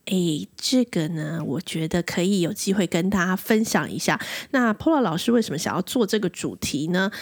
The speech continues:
呃，因为呢，他曾经是，应该是目前还是，呃，他目前还是 Paula 老师在写的，撰写的教学部落格里面呢，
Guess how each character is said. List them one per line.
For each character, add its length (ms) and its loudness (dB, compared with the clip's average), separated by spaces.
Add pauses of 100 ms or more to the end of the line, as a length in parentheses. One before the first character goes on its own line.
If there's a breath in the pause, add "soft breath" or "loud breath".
(180 loud breath)
呃， 260 0
因 200 0
为 200 4
呢， 320 0
他 220 0
曾 320 -4
经 220 -2
是， 280 -2 (100)
应 240 0
该 200 2
是 160 -2
目 220 0
前 260 -6
还 220 -4
是， 320 -2 (320 loud breath)
呃， 260 0
他 160 0
目 180 2
前 160 0
还 220 -2
是 380 0
Paula 280 2
老 160 -2
师 260 0
在 180 0
写 220 -2
的， 120 -4
撰 240 0
写 160 -4
的 200 0
教 180 0
学 160 -2
部 180 0
落 160 2
格 220 -2
里 180 0
面 240 0
呢， 140 0